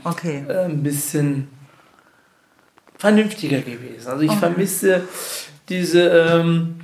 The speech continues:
Speaker 2: ich sag mal, so ein bisschen vermisse ich diese Wanderjahre noch so ein bisschen.
Speaker 1: Mhm.
Speaker 2: Manchmal, die ergänze ich mit einem Praktikum bei Kollegen,
Speaker 1: Mhm.
Speaker 2: ja, wo ich sage, ich mache eine Woche dort Praktikum oder
Speaker 1: Okay.
Speaker 2: zwei Wochen hier oder zwei Wochen dort.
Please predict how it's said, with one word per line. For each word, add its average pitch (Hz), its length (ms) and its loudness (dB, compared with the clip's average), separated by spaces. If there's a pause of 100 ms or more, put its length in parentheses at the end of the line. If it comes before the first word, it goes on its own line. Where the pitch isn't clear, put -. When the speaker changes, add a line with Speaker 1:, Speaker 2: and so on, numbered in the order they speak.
(260)
Speaker 2:
ich 147 80 -6
sag 165 120 4
mal, 165 120 4
so 143 80 0
ein 156 100 2
bisschen 175 340 -2
vermisse 165 460 -2
ich 151 140 -4
diese 151 400 2
Wanderjahre 131 720 -2
noch - 260 -10
so - 140 -14
ein 135 80 -12
bisschen. 156 320 -6
Speaker 1:
Mhm. 175 80 -4
Speaker 2:
Manchmal, 151 520 -2 (680)
die 175 340 -2
ergänze 156 480 2
ich 156 100 -4
mit 160 180 0
einem 151 100 -4
Praktikum 180 580 -2
bei 151 140 2
Kollegen, 214 840 0 (260)
Speaker 1:
Mhm. 135 260 -12
Speaker 2:
ja, 165 180 0
wo 160 100 -2
ich 156 80 0
sage, 160 160 4
ich 147 120 -4
mache 156 120 0
eine 156 140 -4
Woche 143 220 0
dort 170 320 2
Praktikum 156 500 -4
oder 135 120 0
Speaker 1:
Okay. 131 100 -6
Speaker 2:
zwei 156 240 2
Wochen 151 260 -2
hier 165 180 0
oder 156 120 2
zwei 151 220 -2
Wochen 143 280 -4
dort. 190 440 0